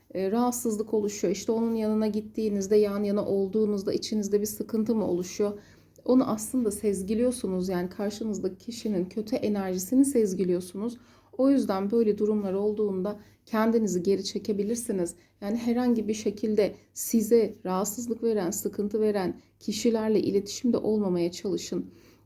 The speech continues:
Kendinizi, enerji alanınızı ferahlatın arkadaşlar. Çok ferahlamaya da ihtiyacınız var gerçekten. Burada bir kalp gördüm. Ee, yalnız olan teraziler için söylüyorum.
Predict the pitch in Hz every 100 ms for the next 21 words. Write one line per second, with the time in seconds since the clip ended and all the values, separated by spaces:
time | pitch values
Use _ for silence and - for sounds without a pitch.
0 | - 220 214 226 233 220 220 - 190 196
1 | 208 226 208 208 214 202 202 214 196 202
2 | 208 196 233 214 180 196 185 185 190 165
3 | - 226 226 - _ _ - 196 208 220
4 | 208 214 214 208 208 202 214 202 202 214
5 | 208 196 196 196 185 170 175 180 - 185
6 | 185 - _ _ 285 320 214 208 - -
7 | _ 311 311 285 302 302 233 202 185 226
8 | - - - 202 202 202 220 247 302 349
9 | 294 254 208 240 220 196 190 185 180 170
10 | - 180 170 - 226 220 226 220 220 -